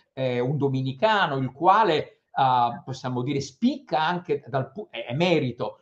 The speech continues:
ma spicca anche dal punto di vista di apprezzamento. Eh,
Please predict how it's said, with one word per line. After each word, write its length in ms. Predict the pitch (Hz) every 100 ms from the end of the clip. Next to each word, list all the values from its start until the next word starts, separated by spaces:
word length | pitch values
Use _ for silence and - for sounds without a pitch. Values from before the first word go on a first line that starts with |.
| _
ma 100 | -
spicca 420 | - - 269 160
anche 200 | 160 196
dal 180 | - 127
punto 320 | - 185 135
di 140 | 127 156
vista 340 | 127 165 -
di 140 | 139 -
apprezzamento. 1300 | - 135 - - 127 170 185 151 127 123 113 - _ -
Eh, 440 | 127 123 110 107